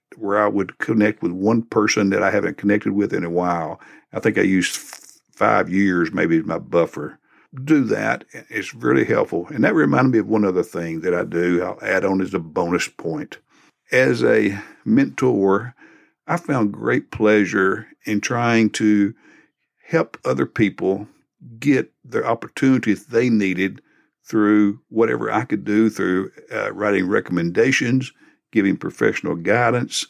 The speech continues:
whatever it might take for a friend or colleague or a young person to get the next opportunity that they were looking for. I found great satisfaction and honor that I could help someone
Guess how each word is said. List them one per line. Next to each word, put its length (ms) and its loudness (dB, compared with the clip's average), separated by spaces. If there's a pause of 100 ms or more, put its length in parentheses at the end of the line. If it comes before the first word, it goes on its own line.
(140)
whatever 460 0
it 100 -6
might 340 -6
take 460 0
for 240 -4
a 60 -4
friend 500 2
or 120 -2
colleague 680 0
or 200 0
a 60 0
young 260 2
person 440 0
to 100 -8
get 260 -2
the 80 -4
next 420 2
opportunity 600 0
that 80 -4
they 100 2
were 120 2
looking 300 0
for. 420 0 (920)
I 160 0
found 320 0
great 540 2 (520)
satisfaction 1120 0 (460)
and 300 0 (140)
honor 460 2
that 240 -2
I 160 0
could 200 -4
help 360 -4
someone 680 -4